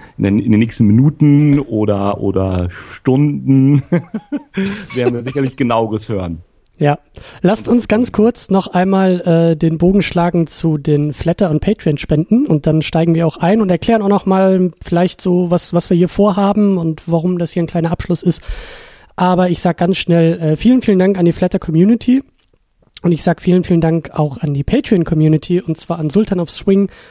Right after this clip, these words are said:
Speaker 2: äh, Walter White, Michi W., Stefan Manken, Jonas Mapace und auch an dich, Thomas, denn du hast uns auch über Patreon bespendet.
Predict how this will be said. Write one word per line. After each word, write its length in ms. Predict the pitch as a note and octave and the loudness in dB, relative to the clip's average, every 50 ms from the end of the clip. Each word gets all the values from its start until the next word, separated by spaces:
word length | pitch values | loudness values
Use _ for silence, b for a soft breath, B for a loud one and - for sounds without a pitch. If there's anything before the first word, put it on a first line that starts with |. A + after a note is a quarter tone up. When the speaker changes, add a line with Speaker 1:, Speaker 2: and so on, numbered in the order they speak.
| B B B B _ _ - | B B B B _ _ 0
Speaker 2:
äh, 60 | E3+ | 0
Walter 600 | D3+ D3+ D#3 D#3 D3 E3 G3 G#3 - G#3 F#3 E3 | 2 2 0 0 0 0 0 0 0 0 0 2
White, 460 | E3 D#3+ E3 E3+ F3 E3+ - - - | 2 2 2 2 2 0 -2 -8 -4
Michi 380 | - E3 G3+ G#3+ - A#3 G#3 D#3 | 0 0 0 2 2 0 2 2
W., 160 | E3 E3 F3+ | 4 2 2
Stefan 400 | F3+ - - - - - F#3+ E3+ | 2 0 -2 -4 -2 -2 -2 0
Manken, 340 | E3 D#3+ E3 E3+ - - E3 | 0 0 0 -2 -4 -6 -4
Jonas 360 | D3+ D#3 F3+ G3+ G3+ - - | -2 0 0 0 0 -2 -4
Mapace 440 | - D#3+ - - E3+ E3 - - - F#3 - | -6 -6 -2 -2 -2 -2 -2 -4 -8 -6 0
und 440 | - G#3 F#3+ A#3+ C#4+ D#4 - - - - _ _ _ _ | 2 2 4 4 2 0 -2 -6 -14 -20 _ _ _ _
auch 160 | G3 F#3+ - | -6 -6 -4
an 80 | A3+ | -4
dich, 180 | G#3+ C4 B3 - | -2 -4 -4 -4
Thomas, 460 | - - D3+ D3 D3 F3 G3+ - - | -4 -4 -2 0 0 -2 -2 -4 -4
denn 260 | - E3+ D#3+ F#3 G#3 G3+ b b b b b b | -2 -2 0 0 -2 -4 b b b b b b
du 80 | - | -4
hast 160 | F#3+ F3+ - - | -4 -4 -2 -4
uns 160 | G3 - - | -6 -6 -6
auch 140 | G#3 - - | -8 -8 -6
über 120 | - D3 | -10 -10
Patreon 380 | - - D#3 - - D#3+ C#3 C3+ | -8 -6 -8 -8 -6 -8 -8 -8
bespendet. 480 | C#3+ - - F#3 D#3+ E3+ F#3 - - | -10 -10 -10 -12 -12 -12 -14 -16 -20